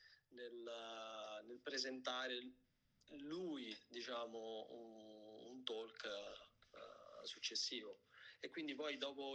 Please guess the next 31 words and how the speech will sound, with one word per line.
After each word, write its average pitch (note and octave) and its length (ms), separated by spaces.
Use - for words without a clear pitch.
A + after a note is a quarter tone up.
X D3 280
volte D3+ 500
si C3+ 140
presentava C3 520
questo B2+ 300
problema C#3 580
del, B2 360
oh, D3 200
oddio, B2+ 380
mo, A#2 260
eh, - 720
sempre - 300
la A#2 60
stessa B2 340
persona, B2 540
comunque A2+ 320
sia - 880
togliere A#2 420
il A2+ 160
tempo A#2 260
sempre A2+ 300
a C3+ 40
lei. B2+ 200
Comunque C#3+ 320
fare D3 320
questi C3+ 300
talk E3 300
è D3 40
anche, C#3+ 340
come B2 140
diceva, B2 460